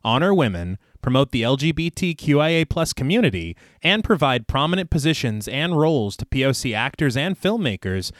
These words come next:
and promote the films of marginalized and underrepresented populations.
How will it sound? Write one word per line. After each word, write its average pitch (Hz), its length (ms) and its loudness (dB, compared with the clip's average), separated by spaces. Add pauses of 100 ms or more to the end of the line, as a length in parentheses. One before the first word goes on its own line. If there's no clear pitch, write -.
(180)
and 185 220 -4
promote 190 280 2
the 190 60 0
films 120 460 0
of 110 80 -2
marginalized 156 880 0
and 117 100 -2
underrepresented 123 800 0
populations. 95 960 -4